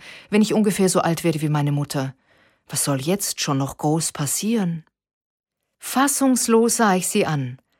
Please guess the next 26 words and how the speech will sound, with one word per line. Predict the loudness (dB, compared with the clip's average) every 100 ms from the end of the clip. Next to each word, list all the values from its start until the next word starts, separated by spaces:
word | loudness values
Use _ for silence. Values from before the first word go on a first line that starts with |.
| _ _ _ _
Das | -6 -4 -2
Leben | -2 0 0
soll | 0 2
vorbei | 0 0 0
sein | 0 2 2
mit | 0
sechzig? | 0 0 0 -6 -6 -4 -4 -10 _ _ _ -2
Von | 2 4
da | 4 2
an | 2
soll | 2 2
es | 2
nur | 2 4
noch | 2
bergab | 2 0 0 -2 0
gehen? | 0 0 0 -8 _ _ _ _ _ _
Was | -6 -4 -2
für | 0 0
ein | 2
Rechen- | 2 2 0 2 2 2 0
und | 2 2
Freudefehler. | 0 -4 0 4 4 2 -2 -2 -2 -4 -10 -12 _ _ _ _ _ _ _ -6
Ich | -4
erklärte | -2 0 0 0
es | 0
ihr. | -2 -4